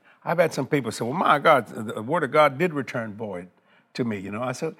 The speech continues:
"You know, I didn't get what they were believing." I said, "Well, let me ask you a question. Let me show you how God's word works." Now, and, and you see, God said, "My word shall not return to me void."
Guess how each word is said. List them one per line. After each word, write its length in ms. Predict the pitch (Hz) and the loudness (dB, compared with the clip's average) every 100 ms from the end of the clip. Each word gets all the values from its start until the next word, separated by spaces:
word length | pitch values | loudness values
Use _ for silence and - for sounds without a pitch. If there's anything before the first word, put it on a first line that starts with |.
| _ - | _ -4
"You 80 | |
know, 60 | 143 | -2
I 100 | 131 | 0
didn't 240 | 120 147 123 | 0 -2 0
get 160 | 151 | -2
what 120 | 117 | -2
they 60 | 110 | -4
were 140 | 107 | -6
believing." 300 | 104 143 117 | -4 -4 0
I 60 | 160 | -2
said, 140 | 180 320 | -2 -4
"Well, 80 | |
let 100 | 320 | -4
me 80 | 302 | 0
ask 200 | 185 131 117 | 2 2 -2
you 60 | |
a 20 | |
question. 180 | - - | -4 -2
Let 60 | 294 | -2
me 80 | 339 | -2
show 160 | - | 0
you 100 | 165 117 - - | 2 0 -6 -12
how 260 | - 165 151 | 0 4 4
God's 400 | 123 143 131 - | 4 4 4 2
word 300 | 123 110 95 | 0 0 0
works." 540 | 107 92 - - - _ _ _ _ _ _ _ _ | 0 0 -2 -16 -16 _ _ _ _ _ _ _ _
Now, 100 | - | -4
and, 180 | - 143 | -2 -2
and 160 | 160 139 | -4 -4
you 60 | |
see, 160 | 131 175 | -2 0
God 280 | 135 110 180 | 0 4 4
said, 160 | 190 143 | 4 2
"My 160 | 175 | 4
word 200 | 202 202 | 4 4
shall 140 | - 156 | 4 0
not 160 | 180 | 0
return 280 | 151 170 170 | -2 -4 -4
to 60 | 143 | -2
me 120 | 139 | -4
void." 320 | 127 127 90 | -2 -4 -4